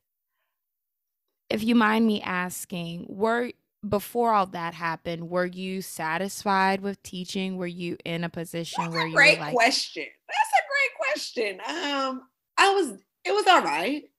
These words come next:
Speaker 2: Um, before the TikTok thing happened, I was pretty much sure I wasn't gonna stay,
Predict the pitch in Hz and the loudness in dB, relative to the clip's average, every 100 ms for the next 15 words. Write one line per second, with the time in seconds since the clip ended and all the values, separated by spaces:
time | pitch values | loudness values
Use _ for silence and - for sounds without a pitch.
0 | _ - 254 269 269 254 254 _ _ _ | _ 0 0 2 0 -2 -6 _ _ _
1 | _ _ _ _ - 170 262 262 269 311 | _ _ _ _ -6 4 4 4 2 2
2 | 339 330 247 247 277 285 - 220 214 233 | 2 -2 0 0 2 0 2 -2 0 -4
3 | 226 214 208 196 190 185 - - 202 202 | -4 0 2 2 -2 -8 -10 0 2 2
4 | 202 196 185 - - - 254 254 247 214 | 0 -4 -6 -12 -20 -14 -8 -4 -4 -4
5 | 202 190 185 - 180 180 170 165 160 156 | -2 -2 -4 -6 -2 0 2 2 2 0
6 | 147 143 123 147 143 147 - - - - | -2 -8 -6 -6 -4 -6 -8 -14 -20 -20